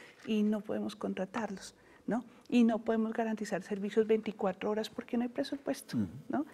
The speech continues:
Speaker 1: Y sin embargo, las violencias ocurren las veinticuatro horas.
Speaker 2: Todo
Speaker 1: Y
Speaker 2: el
Speaker 1: cuando
Speaker 2: tiempo.
Speaker 1: más ocurren los fines de semana, eh, nocturnos sobre todo,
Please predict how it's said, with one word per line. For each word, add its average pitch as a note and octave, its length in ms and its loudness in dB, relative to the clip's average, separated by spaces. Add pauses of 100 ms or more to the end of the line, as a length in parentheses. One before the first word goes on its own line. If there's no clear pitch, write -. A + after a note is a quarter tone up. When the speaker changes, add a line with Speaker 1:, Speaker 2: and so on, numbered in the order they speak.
(260)
Speaker 1:
Y A#3 80 0
sin A#3 200 2
embargo, A3+ 360 6
las C4+ 180 8
violencias C#4 540 2
ocurren C#4+ 400 0 (220)
las C4+ 140 2
veinticuatro C4 600 -2
horas. C#4+ 400 -4 (180)
Speaker 2:
Todo - 100 -2
Speaker 1:
Y B3 40 2
Speaker 2:
el A3+ 60 0
Speaker 1:
cuando B3 260 6
Speaker 2:
tiempo. B3 80 4
Speaker 1:
más B3+ 200 6
ocurren D4+ 380 4
los C4 140 4
fines B3+ 260 -2
de C4+ 80 0
semana, C4+ 640 2 (340)
eh, A3+ 360 6
nocturnos C4+ 640 2
sobre A#3+ 280 4
todo, C4+ 500 6